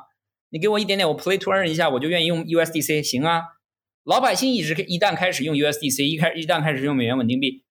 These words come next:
那这个就根深蒂固了。我们日常去买菜，我们日常去喝咖啡，我们日常去这个饭店吃饭，大家如果都接受U S D C，这个国家想把他们根除掉都很难根除啊。这个是基于互联、基于去-，互联网、基于区块链的，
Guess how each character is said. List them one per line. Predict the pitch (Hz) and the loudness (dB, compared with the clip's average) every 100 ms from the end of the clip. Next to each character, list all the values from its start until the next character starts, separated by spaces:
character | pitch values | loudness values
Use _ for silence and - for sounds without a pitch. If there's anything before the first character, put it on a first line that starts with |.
| _ | _
那 | 214 240 | -4 -2
这 | 214 | -2
个 | 170 135 113 - | 0 0 -2 -6
就 | 156 | -4
根 | 147 | 0
深 | 147 151 | 0 0
蒂 | 143 | -2
固 | 139 | 0
了。 | 120 92 - _ _ | -2 -2 -10 _ _
我 | 127 | -4
们 | 139 | -2
日 | 185 | -2
常 | 165 147 | -2 -2
去 | 151 165 | 0 0
买 | 143 104 | 0 -2
菜， | - 156 117 - _ - | 0 0 -2 -10 _ -4
我 | 117 | -2
们 | 170 | 0
日 | |
常 | 160 151 | 0 0
去 | |
喝 | 151 170 | -2 -2
咖 | 160 156 | -2 0
啡， | 170 170 170 _ _ | 0 -2 -4 _ _
我 | - | -4
们 | 123 170 | -2 0
日 | 165 | 0
常 | 147 160 | 0 0
去 | 175 | -2
这 | 156 156 | 0 -2
个 | 123 120 117 | -2 -2 -2
饭 | 117 156 | -2 -2
店 | 143 | -2
吃 | 160 | -2
饭， | 180 160 - _ _ | -2 -2 -6 _ _
大 | 214 | -2
家 | 247 | 0
如 | 226 | 0
果 | 233 | 0
都 | 247 | 0
接 | 269 | 0
受 | 226 | 0
U | 196 180 | 0 -2
S | 185 | -2
D | |
C， | 170 165 | -2 0
这 | 233 | -2
个 | 220 | 0
国 | 185 | 0
家 | 226 | 0
想 | 214 | 0
把 | 226 | 0
他 | 175 | 0
们 | 175 165 - _ _ | 0 -2 -4 _ _
根 | 185 180 | -2 -2
除 | - | 0
掉 | 151 | 0
都 | 135 | 0
很 | 151 131 | 0 -2
难 | 107 | 0
根 | 135 151 | 0 0
除 | - | 0
啊。 | 95 - _ _ _ | -2 -4 _ _ _
这 | 233 | 0
个 | |
是 | 196 | 0
基 | 190 226 | 2 2
于 | 214 | 2
互 | 214 | 2
联、 | 185 180 - | 2 2 0
基 | 220 | 0
于 | 214 | 2
去-， | 208 196 | 0 -2
互 | 214 | 0
联 | 180 | 2
网、 | 175 | 2
基 | 139 190 | 0 -4
于 | |
区 | 185 | -4
块 | - 196 | -2 2
链 | 220 156 | 2 0
的， | - | -4